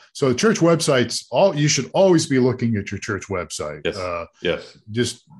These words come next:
Speaker 1: even a different set of eyes on a
Speaker 2: Yeah, yeah.
Speaker 1: regular
Speaker 2: Reach
Speaker 1: basis.
Speaker 2: out to Paul, Paul's group, and have
Speaker 1: Yeah.
Speaker 2: them, have them assess your
Speaker 1: Yeah.
Speaker 2: website. Have some thick skin though,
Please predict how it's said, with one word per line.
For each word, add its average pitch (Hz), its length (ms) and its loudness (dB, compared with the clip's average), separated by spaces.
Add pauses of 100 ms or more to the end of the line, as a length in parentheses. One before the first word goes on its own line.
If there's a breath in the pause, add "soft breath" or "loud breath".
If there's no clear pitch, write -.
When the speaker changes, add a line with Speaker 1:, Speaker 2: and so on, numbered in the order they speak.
Speaker 1:
even 123 380 0
a 95 40 -2
different 113 300 -2
set 107 180 -2
of 90 140 -6
eyes 82 640 -4
on 90 180 -12
a 82 160 -8 (160)
Speaker 2:
Yeah, 165 180 6
yeah. 190 180 4
Speaker 1:
regular 120 160 -2
Speaker 2:
Reach 165 180 0
Speaker 1:
basis. 170 80 2
Speaker 2:
out 175 200 0
to 151 100 2
Paul, 113 480 2
Paul's 120 340 0
group, 107 400 0
and 98 140 -6
have 117 260 -2
Speaker 1:
Yeah. 139 60 -8
Speaker 2:
them, 151 340 -2
have 139 320 -8
them 147 260 -4
assess 123 440 -6
your 117 140 -6
Speaker 1:
Yeah. 120 120 -4
Speaker 2:
website. 131 440 -8
Have 160 220 -10
some 131 240 -8
thick 143 220 -4
skin 143 400 -2
though, 147 320 -4